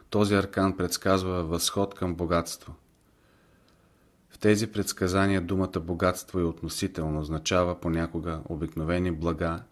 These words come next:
и пари. Покровителство, подкрепа на твърде богат човек, банкер, богат собственик, за младо момиче или неомъжена жена, богата сватба, великодушни покровители.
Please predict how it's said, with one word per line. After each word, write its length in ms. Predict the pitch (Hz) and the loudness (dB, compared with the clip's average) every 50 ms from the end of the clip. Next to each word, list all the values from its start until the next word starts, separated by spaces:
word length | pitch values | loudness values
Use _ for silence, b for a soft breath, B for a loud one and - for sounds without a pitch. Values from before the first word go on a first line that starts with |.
| _ | _
и 160 | - 82 - - | -10 -8 -6 -4
пари. 320 | 82 80 78 78 73 - - _ _ _ _ b b b b b b _ | -2 -2 -2 -4 -6 -10 -14 _ _ _ _ b b b b b b _
Покровителство, 920 | - 90 - - 85 85 92 95 95 - 98 95 - - - - 92 90 104 - _ | -8 -6 -4 -2 0 2 2 2 2 0 -2 -2 -2 -6 -8 -10 -10 -10 -12 -12 _
подкрепа 540 | - 85 - - - 92 92 92 - - 90 | -10 -10 -6 -2 0 2 2 2 0 -2 -2
на 160 | 85 82 - | -2 -4 -4
твърде 320 | - - 95 92 98 92 82 | -2 0 0 2 2 2 0
богат 480 | 73 80 82 78 90 85 80 - - | 0 0 -2 0 0 0 -2 -2 -8
човек, 440 | - - 87 78 80 78 78 - - | -8 -4 -4 -2 -2 -4 -4 -6 -10
банкер, 640 | 80 78 71 80 76 76 76 - - 87 82 78 - - b b b b b b | -8 -4 -2 0 -2 -2 -2 -2 -2 0 0 -2 -4 -10 b b b b b b
богат 400 | 76 71 82 78 80 85 85 - | -6 -4 -2 0 0 0 0 -2
собственик, 720 | - - 95 87 80 - - - 76 71 69 - - - B B B B B B B B B B | -2 0 0 0 0 -4 -8 -6 -6 -6 -6 -10 -14 -20 B B B B B B B B B B
за 220 | - 87 87 90 | -6 -4 -2 0
младо 360 | 85 87 90 95 95 95 98 92 | 2 2 4 4 4 4 4 2
момиче 500 | 92 90 87 92 98 95 - - - 90 | 2 2 2 2 2 0 0 0 0 2
или 200 | 87 85 87 85 | 2 2 2 2
неомъжена 680 | 85 85 82 82 85 87 92 92 87 90 82 82 80 | 2 2 2 2 2 0 0 0 0 0 0 0 -2
жена, 400 | 78 76 80 78 80 80 82 82 - b b b b b b - | -2 -2 -2 0 0 -2 -2 -6 -10 b b b b b b -12
богата 480 | 85 85 87 80 87 85 85 - 92 | -6 -4 -2 0 0 0 0 0 -2
сватба, 560 | 85 - - 90 90 90 87 80 73 76 73 78 - _ b b b b b b b | -2 -2 0 2 2 2 2 0 -4 -8 -10 -10 -14 _ b b b b b b b
великодушни 760 | 87 82 85 82 87 85 - 85 78 92 95 - - 90 87 | -2 0 2 2 0 0 -2 0 0 0 0 0 0 -4 -4
покровители. 800 | 82 - - - - 87 85 87 85 82 - 76 69 69 73 - | -6 -6 -10 -6 -4 -2 0 0 0 -2 -4 -6 -8 -8 -10 -14